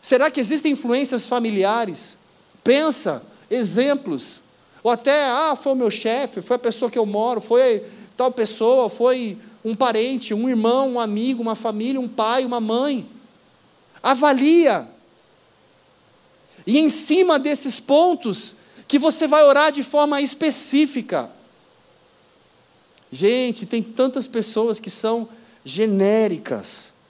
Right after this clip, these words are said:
"Deus", ó que oração profunda,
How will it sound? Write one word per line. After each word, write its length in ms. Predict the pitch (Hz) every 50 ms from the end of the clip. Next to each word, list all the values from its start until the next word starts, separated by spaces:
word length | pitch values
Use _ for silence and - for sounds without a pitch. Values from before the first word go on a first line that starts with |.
| _ _ _ _ _ _ _ _ _ _ _ _ _ _ _ _ _ _ _ _ _ _
"Deus", 760 | 123 123 180 202 226 240 240 208 170 - - - - - - - _ _ _ _ _ _ _ _ _ _ -
ó 80 | - 160
que 120 | - 220
oração 300 | 214 196 - - 196 196
profunda, 680 | 180 180 175 170 - - 175 175 165 147 131 120 113